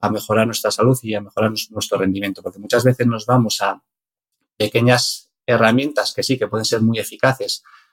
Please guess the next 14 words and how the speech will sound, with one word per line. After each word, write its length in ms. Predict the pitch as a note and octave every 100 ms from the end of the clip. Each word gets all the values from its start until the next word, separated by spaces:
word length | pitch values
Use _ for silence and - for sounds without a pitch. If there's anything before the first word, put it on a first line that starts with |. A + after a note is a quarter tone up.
| _ -
a 160 | G#2
la 200 | G#2 G#2
hora 220 | A#2 A#2
de 220 | A2+ A2 A2+
mejorar 420 | - - A#2+ A#2+
la 120 | G2+
recuperación 600 | G2 - G2+ G2 G#2 A2
de 80 | A2
un 40 |
deportista, 640 | A2+ A#2 A2+ C#3 B2+ D3 C3+
pero 160 | G#2
pasamos 380 | A2 A2 A2+ A#2+
por 160 | - A2+
alto 400 | A2+ - B2+